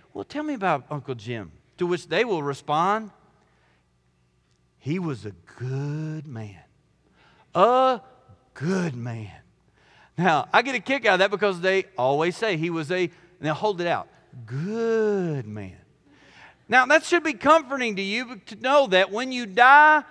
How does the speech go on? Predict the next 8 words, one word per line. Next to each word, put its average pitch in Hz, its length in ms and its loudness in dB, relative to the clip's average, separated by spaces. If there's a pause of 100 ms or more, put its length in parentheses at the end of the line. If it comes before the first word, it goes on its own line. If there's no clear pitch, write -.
(140)
your 165 220 -2
relatives 247 720 0
round 220 640 0
up, 175 400 -2 (140)
all 160 140 2
right? 262 340 10 (880)
I've 226 160 6
never 320 420 6